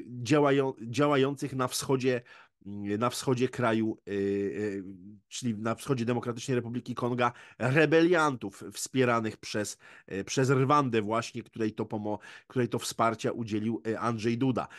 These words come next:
Tak na to patrzą Kongijczycy, tak na to patrzą, e, obywatele Demokratycznej Republiki,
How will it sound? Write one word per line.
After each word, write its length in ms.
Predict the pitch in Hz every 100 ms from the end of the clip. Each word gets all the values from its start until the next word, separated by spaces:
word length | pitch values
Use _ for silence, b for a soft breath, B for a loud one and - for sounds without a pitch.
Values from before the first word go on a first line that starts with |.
| B
Tak 240 | - 170 156
na 120 | 156
to 120 | 156
patrzą 420 | - 143 - 135
Kongijczycy, 800 | 127 147 131 127 135 131 165 -
tak 220 | 104 117 113
na 100 | 110
to 120 | 110
patrzą, 440 | 120 120 - 110 - B B -
e, 260 | 101 101
obywatele 680 | - 139 131 117 - 113 110
Demokratycznej 720 | 107 107 - 107 107 - 110
Republiki, 640 | 107 107 101 101 - 110